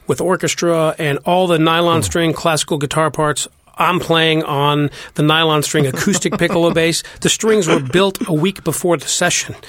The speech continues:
Speaker 1: They never even
Speaker 2: Really? Wow.
Speaker 1: existed before.
Speaker 2: Jeez.
Speaker 1: So I, I like doing new things, and I like those challenges. Uh, the midi bass is something that,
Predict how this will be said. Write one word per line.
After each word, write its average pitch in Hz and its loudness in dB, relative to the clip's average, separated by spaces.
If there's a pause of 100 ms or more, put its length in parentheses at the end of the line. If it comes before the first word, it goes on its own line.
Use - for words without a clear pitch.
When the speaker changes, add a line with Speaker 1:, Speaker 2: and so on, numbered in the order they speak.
Speaker 1:
They 123 2
never 185 2
even 160 0
Speaker 2:
Really? - 0
Wow. 135 -2
Speaker 1:
existed 147 0
before. 123 -4
Speaker 2:
Jeez. 110 -6
Speaker 1:
So 156 2 (640)
I, 190 0
I 175 2
like 185 0 (560)
doing 190 4
new 175 4
things, 185 2
and 147 -2
I 143 -2
like 156 0
those 143 -2
challenges. 170 0 (360)
Uh, 151 2
the 151 0
midi 202 4
bass 160 0
is 143 0
something 170 0
that, 143 0